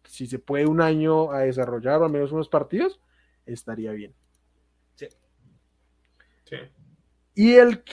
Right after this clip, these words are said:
Speaker 1: el que yo tengo es Tyler Smith de Tulsa. Él jugó
Speaker 3: Bueno.
Speaker 1: como, como tackle, pero para mí va a jugar como, como guard. Mm, lo,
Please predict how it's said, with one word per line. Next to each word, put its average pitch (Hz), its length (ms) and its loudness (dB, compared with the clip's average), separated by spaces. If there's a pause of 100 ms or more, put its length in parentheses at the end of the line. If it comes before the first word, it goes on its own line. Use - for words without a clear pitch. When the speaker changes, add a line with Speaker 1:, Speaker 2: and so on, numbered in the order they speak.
Speaker 1:
el 185 160 2
que 190 120 0
yo 196 140 8
tengo 240 540 2
es 185 320 2
Tyler 185 320 4
Smith 180 440 -2
de 139 800 -2
Tulsa. 254 540 0
Él 143 400 -2
jugó 143 220 -8
Speaker 3:
Bueno. 156 120 -2
Speaker 1:
como, 170 420 -2
como 135 240 -10
tackle, 160 320 -2
pero 143 280 -4
para 139 160 -2
mí 156 140 -2
va 180 80 2
a 175 40 2
jugar 160 240 -2
como, 156 460 -6 (560)
como 123 300 -10
guard. 185 280 -4 (340)
Mm, 117 580 -14 (640)
lo, 127 180 -12